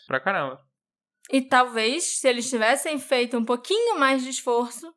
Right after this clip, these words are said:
Speaker 2: talvez se eles tivessem ido na escola em dois mil e um, atrás de quem pegou aquele livro,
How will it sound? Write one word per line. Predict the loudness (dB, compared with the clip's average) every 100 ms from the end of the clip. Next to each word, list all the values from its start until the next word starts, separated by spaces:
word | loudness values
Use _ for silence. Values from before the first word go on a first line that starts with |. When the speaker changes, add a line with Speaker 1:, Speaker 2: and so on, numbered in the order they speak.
| _ _ _ _ 0
Speaker 2:
talvez | 0 4 2
se | 2
eles | 0 -2
tivessem | -2 -2 -2 -2 0
ido | 0
na | 0
escola | -2 -4 2 6 6 4 4
em | 4
dois | 6 4
mil | 0 0
e | 2
um, | 2 0 -4 -14 _ _
atrás | 0 2 4 4
de | 2
quem | -4 0 0 0
pegou | 0 2 2
aquele | 0 0 0
livro, | 0 0 -2 -4